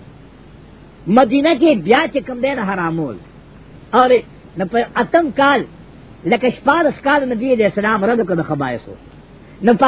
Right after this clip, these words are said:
اتم کال چې هغوی رالو، نو هغوی ته اجازت وکړو. نو د «ويحرم عليهم الخبائث» څه معنا ده؟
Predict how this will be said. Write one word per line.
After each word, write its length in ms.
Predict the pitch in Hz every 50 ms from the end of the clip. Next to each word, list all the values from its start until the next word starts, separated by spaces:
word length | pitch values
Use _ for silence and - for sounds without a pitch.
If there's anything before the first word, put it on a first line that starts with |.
| 254
اتم 260 | 247 - - 311 349 330 233
کال 220 | - 294 302 285 220
چې 80 | - 262
هغوی 280 | - 214 240 254 240
رالو، 300 | 240 254 262 262 262 247 170 - - - -
نو 80 | 190
هغوی 180 | 202 190 214 226 170
ته 40 | 214 214 - 214
اجازت 360 | 208 208 214 208 202 214 180 214
وکړو. 200 | 180 202 202 214 - - - - - - - -
نو 80 | 170 190
د 60 | 196 196
«ويحرم 480 | 196 190 170 - 226 208 208 202 196
عليهم 380 | 180 175 190 214 214 196 180 180
الخبائث» 440 | 170 160 170 170 165 170 190 247 - -
څه 60 | 170 135
معنا 200 | 117 107 98 90 87
ده؟ 80 | 85 82